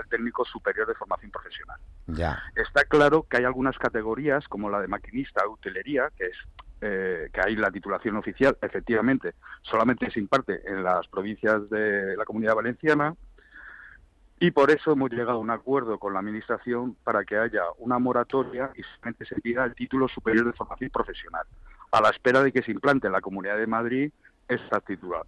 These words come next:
Speaker 1: estas titulaciones. Esto
Speaker 2: Eh,
Speaker 1: es lo que, lo
Speaker 2: pero
Speaker 1: que, lo que tenemos. Sí, dime.
Speaker 2: Pero entonces, ¿a qué se debe el malestar si ya habéis, eh,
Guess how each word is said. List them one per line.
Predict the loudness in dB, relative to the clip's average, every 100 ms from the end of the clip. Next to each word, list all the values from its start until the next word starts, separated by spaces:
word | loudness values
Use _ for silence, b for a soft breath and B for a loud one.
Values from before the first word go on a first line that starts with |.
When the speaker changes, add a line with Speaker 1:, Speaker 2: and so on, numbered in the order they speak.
| -6
Speaker 1:
estas | -6 -2 -4
titulaciones. | -4 -8 -6 -4 -4 -6 -16 -20 B B B B -6
Esto | -2 2 4 6
Speaker 2:
Eh, |
Speaker 1:
es |
lo | 4
que, | 0 -4 -2 -4 -2
lo | 2 4
Speaker 2:
pero | 6
Speaker 1:
que, | 6 4
lo | 2
que | -2
tenemos. | -4 -2 -2 -2 2
Sí, | 4
dime. | 2 -2 -2
Speaker 2:
Pero | 2 2
entonces, | 2 2 2 4 4
¿a | 2 0
qué | 2
se | 4
debe | 6 8 6
el | 6 4 2 2
malestar | 2 0 4 4 4
si | 2 4
ya | 4
habéis, | 6 4 2
eh, | 0 0 -2